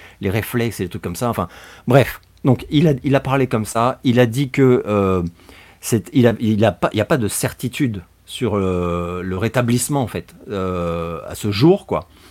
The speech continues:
Donc, donc là, actuellement, hein, il, c'était il y a quinze jours. Et que, euh, et il a dit, mais sans aucun détour,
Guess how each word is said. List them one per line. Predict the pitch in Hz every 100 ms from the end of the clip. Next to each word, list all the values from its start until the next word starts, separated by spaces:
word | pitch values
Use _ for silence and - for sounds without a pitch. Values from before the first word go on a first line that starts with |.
| -
Donc, | 98 151
donc | 120 107 120
là, | 107
actuellement, | - 127 196 151 120
hein, | 98
il, | 85
c'était | 101 95
il |
y |
a | 95
quinze | 123
jours. | 110 104 - - - - - - -
Et | 143 127
que, | - 170 160 123
euh, | 117 110 107 101 104
et | 131 135
il | 123
a |
dit, | 120 170
mais | 131 98
sans | - 107 107
aucun | 139 131 - 185 175
détour, | 139 139 - 156 147 80